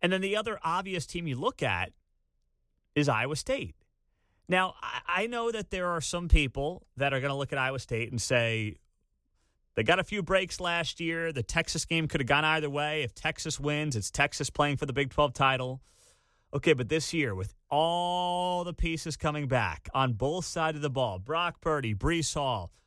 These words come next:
offensive line is as good as it's been under Matt Campbell.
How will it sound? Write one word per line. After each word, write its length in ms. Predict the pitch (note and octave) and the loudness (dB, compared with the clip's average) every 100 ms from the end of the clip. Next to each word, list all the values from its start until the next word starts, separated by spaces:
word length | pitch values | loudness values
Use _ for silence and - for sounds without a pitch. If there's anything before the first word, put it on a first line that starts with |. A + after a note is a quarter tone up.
| _ | _
offensive 600 | D#3+ F3+ - F3+ E3+ D3+ | 2 2 2 -4 -4 0
line 260 | D#3 D#3 D#3 | 2 4 2
is 280 | C#3 - - C#3 | -2 -4 -4 2
as 240 | C3 G#2+ | 2 2
good 260 | - E3+ F#3+ | 2 2 2
as 160 | E3 | 0
it's 140 | D#3+ - | -4 -4
been 240 | E3+ C#3+ | -2 2
under 360 | B2 C#3+ C#3+ C3+ | 0 2 0 0
Matt 260 | C#3 D3 | -2 -4
Campbell. 500 | - C#3+ C3 G2+ C#2+ | -2 -2 0 -2 -6